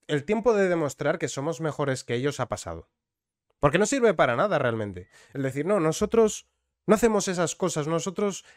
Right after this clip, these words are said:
en las manifestaciones no tiramos ni un papelito, nosot-, nosotros somos muy pacíficos. Mira, pedimos permiso a ellos para manifestarnos contra ellos. Oye, ¿pue-, puedo protestar? Disculpe, ¿puedo protestar? ¿Me permites protestar?". Puedo hacerlo.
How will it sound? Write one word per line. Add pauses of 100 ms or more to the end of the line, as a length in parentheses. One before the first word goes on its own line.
en
las
manifestaciones
no
tiramos
ni
un
papelito,
nosot-, (260)
nosotros
somos
muy
pacíficos.
Mira, (240)
pedimos
permiso (240)
a
ellos (280)
para
manifestarnos (300)
contra
ellos. (400)
Oye,
¿pue-,
puedo
protestar?
Disculpe,
¿puedo
protestar?
¿Me
permites
protestar?". (380)
Puedo
hacerlo.